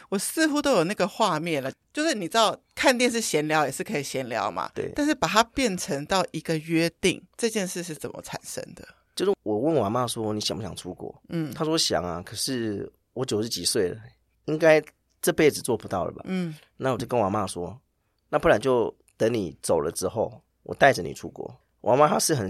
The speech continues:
Speaker 2: 接受生死这个东西的，所以我讲
Speaker 1: 所以你们可以聊的。
Speaker 2: 对，可以聊，
Speaker 1: 嗯。
Speaker 2: 因为所以她九几岁了嘛。
Speaker 1: 对。
Speaker 2: 我就跟她说：“有一天你走了，我带着你出国。”那我阿嬷很开心嘛。当然她不是说迫不及待，<laughs> 就是她在九十六岁的时候，就是有一天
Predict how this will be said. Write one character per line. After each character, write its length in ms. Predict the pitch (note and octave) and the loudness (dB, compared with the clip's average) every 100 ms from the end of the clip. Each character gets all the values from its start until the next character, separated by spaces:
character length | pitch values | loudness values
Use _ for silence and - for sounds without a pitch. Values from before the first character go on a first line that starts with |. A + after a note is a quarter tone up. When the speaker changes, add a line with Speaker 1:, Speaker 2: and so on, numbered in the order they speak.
| F#2+ | -4
Speaker 2:
接 140 | A#2+ A#2 | -4 0
受 180 | C3 | 0
生 240 | A2+ A2 A2 | 2 0 0
死 160 | - | -2
这 100 | E2+ | -2
个 60 | G2 | -4
东 160 | D2 C#2+ | -4 -8
西 100 | - | -8
的， 80 | - | -6
所 120 | B2 | 4
以 60 | B3 | 4
我 80 | |
讲 140 | A#3 - | 6 2
Speaker 1:
所 80 | G2 | 2
以 20 | |
你 0 | |
们 0 | |
可 80 | D3+ | 2
以 20 | |
聊 140 | - | 0
的。 100 | - | 2
Speaker 2:
对， 140 | D3 A#2+ | 2 2
可 100 | A2+ | 0
以 60 | |
聊， 160 | G#2 - | -2 -6
Speaker 1:
嗯。 100 | E3 | -4
Speaker 2:
因 80 | D#3+ | -2
为 60 | - | 2
所 100 | C#3+ | 2
以 40 | |
她 100 | C#3+ | 2
九 160 | C3+ A2 | 0 -2
几 100 | G#2 | -2
岁 200 | F2 G#2 | -4 -4
了 80 | F2 | -4
嘛。 120 | - - | -10 -10
Speaker 1:
对。 220 | E3 E3+ E3 _ _ | -10 -10 -16 _ _
Speaker 2:
我 120 | A2 | 2
就 40 | |
跟 40 | C3 | 2
她 80 | |
说 260 | B2+ A#2+ A2 | 4 2 2
：“有 120 | G#2+ A#2+ | 2 0
一 40 | |
天 120 | C3 | 2
你 80 | A2+ | 0
走 180 | - D#2 | 0 -4
了， 200 | - G#2+ _ _ | -6 -14 _ _
我 140 | - G#2 | -10 -2
带 180 | B2+ A2 | 2 2
着 80 | |
你 240 | F2+ D2 - | 0 -6 -12
出 140 | - | -12
国。” 180 | G2 - - _ _ _ | -10 -10 -14 _ _ _
那 100 | B2+ | 2
我 60 | G#2+ | 2
阿 60 | |
嬷 80 | B2 | 2
很 80 | G#2+ | 0
开 180 | F2 E2+ | -2 -2
心 180 | - | -2
嘛。 160 | E2+ - - _ _ | -6 -10 -14 _ _
当 140 | D3 | 4
然 80 | D3 | 6
她 40 | C3+ | 4
不 120 | C#3 | 2
是 60 | |
说 120 | C3+ C3 | 2 2
迫 160 | D#3 | 2
不 100 | B2+ | 2
及 140 | B2+ G#2 | 0 0
待， 280 | - G#2+ | 2 2
<laughs> 40 | G#2+ | 2
就 100 | C3+ | 0
是 60 | |
她 100 | C3 | 2
在 100 | B2+ | 0
九 140 | C3 G2+ | 0 -2
十 120 | - | 0
六 120 | A2+ | -2
岁 220 | G#2 F#2+ | 0 0
的 60 | E2 | 0
时 120 | - | -4
候， 200 | E2 F#2 | -2 -2
就 80 | F#2 | -2
是 200 | F#2 F2 - - | -6 -8 -10 -20
有 180 | - A2 | -2 0
一 40 | |
天 360 | A2 G#2+ F#2 - | 0 -2 -4 -6